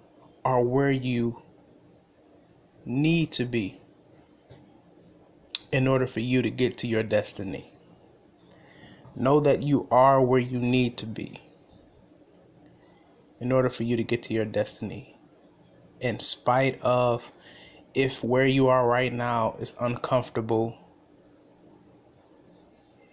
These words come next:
if you are in a pressurized, stressful, um, circumstance, know that this very position that you are in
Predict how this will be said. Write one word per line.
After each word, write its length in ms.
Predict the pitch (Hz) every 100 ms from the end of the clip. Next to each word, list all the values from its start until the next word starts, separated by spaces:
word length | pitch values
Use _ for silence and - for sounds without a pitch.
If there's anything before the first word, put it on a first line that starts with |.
| -
if 240 | 127 -
you 120 | 127
are 140 | 120 117
in 80 |
a 60 | 117
pressurized, 1000 | - - 135 - 127 123 120 117 110 117
stressful, 760 | - - 131 120 - 127 120 - - - - - - -
um, 400 | - 117 - 135
circumstance, 1040 | - - 131 127 113 - 127 123 113 - - - - - - _ _ _ - - - - - - _ _ _ _ _ - -
know 360 | 135 135 143
that 220 | 131 117
this 180 | - 135
very 340 | 131 135 135 131
position 720 | 127 117 117 131 - 127 120
that 240 | 117 -
you 180 | 123 123
are 160 | 113
in 300 | 123 139 127